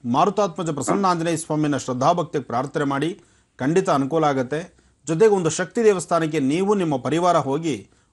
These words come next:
ಒಮ್ಮೆ ಮಡ್ಲಕ್ಕಿ ಕೊಟ್ಟು ಪ್ರಾರ್ಥನೆ ಮಾಡಿ ಬಂದ್ರೂ ಬಹಳಷ್ಟು ಅನುಕೂಲ. ಯಾಕೆಂದ್ರೆ ಇತ್ತೀಚಿನ ದಿನಗಳಲ್ಲಿ ನಿಮ್ಮಲ್ಲಿ ಯಾವುದೇ ಒಂದು ಶುಭ ಕಾರ್ಯ ನಡಿಬೇಕಾದ್ರೂ, ಯಾವುದೇ ಒಂದು ಪೂಜೆ ಪುನಸ್ಕಾರದ ಬಗ್ಗೆ, ಯಾವುದೇ ಒಂದು ಒಳ್ಳೆ ಕೆಲಸದ ಬಗ್ಗೆ ಆಲೋಚನೆ ಮಾಡಿದ್ರೂ ತುಂಬಾ ವಿಳಂಬ ಆಗ್ತಾ ಇದೆ.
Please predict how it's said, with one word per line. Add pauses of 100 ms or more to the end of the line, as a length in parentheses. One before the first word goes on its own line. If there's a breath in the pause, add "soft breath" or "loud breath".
ಒಮ್ಮೆ
ಮಡ್ಲಕ್ಕಿ
ಕೊಟ್ಟು
ಪ್ರಾರ್ಥನೆ
ಮಾಡಿ
ಬಂದ್ರೂ (200)
ಬಹಳಷ್ಟು
ಅನುಕೂಲ.
ಯಾಕೆಂದ್ರೆ (500 soft breath)
ಇತ್ತೀಚಿನ
ದಿನಗಳಲ್ಲಿ
ನಿಮ್ಮಲ್ಲಿ
ಯಾವುದೇ
ಒಂದು
ಶುಭ
ಕಾರ್ಯ
ನಡಿಬೇಕಾದ್ರೂ, (320 soft breath)
ಯಾವುದೇ
ಒಂದು
ಪೂಜೆ
ಪುನಸ್ಕಾರದ
ಬಗ್ಗೆ,
ಯಾವುದೇ
ಒಂದು
ಒಳ್ಳೆ
ಕೆಲಸದ
ಬಗ್ಗೆ
ಆಲೋಚನೆ
ಮಾಡಿದ್ರೂ (460 soft breath)
ತುಂಬಾ
ವಿಳಂಬ
ಆಗ್ತಾ
ಇದೆ.